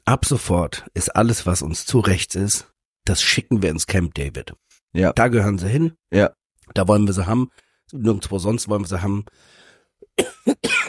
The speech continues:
Speaker 2: Und, äh, ich weih-, ich weih sie doch erstmal direkt ein, oder?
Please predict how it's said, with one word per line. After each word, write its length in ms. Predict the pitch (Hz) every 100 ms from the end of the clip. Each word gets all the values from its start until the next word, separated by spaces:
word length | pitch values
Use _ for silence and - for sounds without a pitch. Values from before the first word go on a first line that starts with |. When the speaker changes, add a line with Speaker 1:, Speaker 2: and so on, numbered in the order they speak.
| 151 101 _
Speaker 2:
Und, 380 | 113 113 110 -
äh, 340 | 101 104 104 -
ich 240 | - 80
weih-, 260 | 101 113 -
ich 120 | -
weih 140 | 104 113
sie 120 | 107
doch 140 | 101 98
erstmal 460 | 92 - 92 90
direkt 340 | 87 85 92 -
ein, 260 | 87 87
oder? 340 | 82 95 104